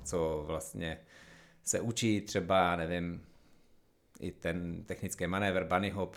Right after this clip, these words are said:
někde v terénu a tak, kde se, kde mu ten terén pomůže se zlepšit.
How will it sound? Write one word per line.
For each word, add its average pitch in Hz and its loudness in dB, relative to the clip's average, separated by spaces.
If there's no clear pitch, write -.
někde 87 -6
v - -10
terénu 98 4
a 90 -4
tak, 90 -6
kde 117 2
se, 117 4
kde 120 2
mu 123 2
ten 123 4
terén 110 6
pomůže 107 0
se 98 -2
zlepšit. 85 -6